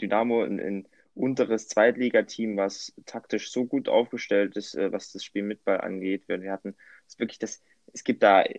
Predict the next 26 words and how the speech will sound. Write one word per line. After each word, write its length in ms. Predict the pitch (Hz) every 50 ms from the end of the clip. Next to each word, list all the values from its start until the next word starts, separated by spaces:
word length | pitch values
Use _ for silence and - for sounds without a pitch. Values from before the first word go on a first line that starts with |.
| - - - - - _ -
mm, 440 | - 104 107 104 104 104 101 101 - -
ein, 180 | - 104 107 - -
ein, 180 | - 107 104
zwei 180 | - - 104 101
Szenen 240 | 101 - 113 113 113
habe 120 | 107 92
ich 40 | - -
da 180 | 104 98 95
mal 300 | 95 95 95 95 95 92
genauer 580 | - 101 98 95 98 101 98 95 95 - - -
ange-, 360 | - 98 92 98 95 - - - -
angeschaut 380 | - 92 92 95 - 98 95 -
und 60 | -
analysiert, 460 | 95 98 95 - - 98 101 104 101 _ _ _
so 180 | - - - -
Aufbauszenen 680 | - 101 107 - - 101 98 101 - - 98 98 98
von 120 | - 101
Dynamo, 320 | 98 95 98 95 98 98 98
die 140 | 104 98 -
waren 220 | 98 98 101 104
so 200 | - 120 139 151
perfekt, 520 | - - - 123 - - 135 135 - - _
also 200 | - - 98 95 95
es 120 | - -
war 140 | 101 95 107
wirklich, 260 | 127 120 113 110 -